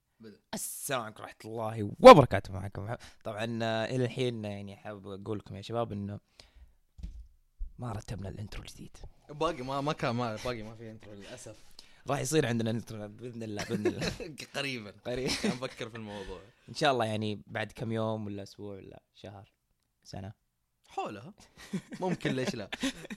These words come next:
Speaker 1: الزبدة، في حاجة بقولها، قلتها لك قبل أن ندخل، اللي هي، طبعًا، آه، ما كذبت أنا لما قلت إنه وفي البودكاست الأقوى في، في، في، في الشرق الأوسط.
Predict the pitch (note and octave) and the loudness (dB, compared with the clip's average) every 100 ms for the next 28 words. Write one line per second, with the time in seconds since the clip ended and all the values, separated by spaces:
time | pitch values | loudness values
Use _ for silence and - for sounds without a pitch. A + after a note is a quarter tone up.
0 | - C#4 D#4+ D4 D#3+ F3 - F3 D#3 C3+ | -2 -2 -2 -8 -10 -12 -10 -8 -6 -4
1 | C#3 C3 F3+ C3 B2+ - _ B2 F#3 G3+ | -6 -4 -4 -4 -6 -10 _ -8 -6 -6
2 | D3 D3 B2 A#2 B2 C3+ - G2+ - _ | -8 -10 -10 -8 -8 -10 -10 -14 -14 _
3 | _ - G#2 G#2+ G#2+ G#2 G#2 G2+ G2 F#2+ | _ -12 -8 -6 -4 -4 -6 -6 -8 -12
4 | - - - G2+ _ - C3 C3+ C#3+ C#3+ | -16 -20 -20 -20 _ -4 0 2 0 -4
5 | G2+ B2 B2 G3 G3 F3 - C3+ A#2+ A#2 | -8 -8 -6 -6 -4 -4 -2 -4 -4 -4
6 | B2+ A2 G#2+ G2 - _ _ _ _ _ | -8 -8 -8 -10 -16 _ _ _ _ _
7 | A#2 A#2+ A2 A2 B2 A#2 - - - A2+ | -14 -10 -10 -6 -4 -4 -8 -20 -16 -12
8 | A#2 A#2+ G#2+ G#2 G#2 G2+ G#2+ G#2+ G#2+ G#2 | -8 -8 -8 -8 -10 -14 -18 -20 -20 -20
9 | A2 G#2+ C3 A#2+ A2+ A2 - - - | -20 -10 -8 -6 -8 -8 -10 -16 -20